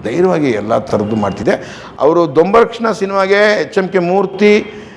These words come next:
ಏನು ಅಂದ್ಕೊಂಡಿದ್ರು ಅವರು ಆ ಅಂದ್ಕೊಂಡಿಗಿಂತ ಹೆಚ್ಚಾಗಿ ನಾನು ಅವ್ರಿಗೆ ಕರೆಕ್ಟಾಗಿ ಸಿಕ್ಕಿದೆ ಸರ್,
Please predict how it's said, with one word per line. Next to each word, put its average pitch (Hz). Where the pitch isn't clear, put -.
ಏನು 220
ಅಂದ್ಕೊಂಡಿದ್ರು 202
ಅವರು 180
ಆ 151
ಅಂದ್ಕೊಂಡಿಗಿಂತ 277
ಹೆಚ್ಚಾಗಿ 277
ನಾನು 208
ಅವ್ರಿಗೆ 151
ಕರೆಕ್ಟಾಗಿ 143
ಸಿಕ್ಕಿದೆ -
ಸರ್, -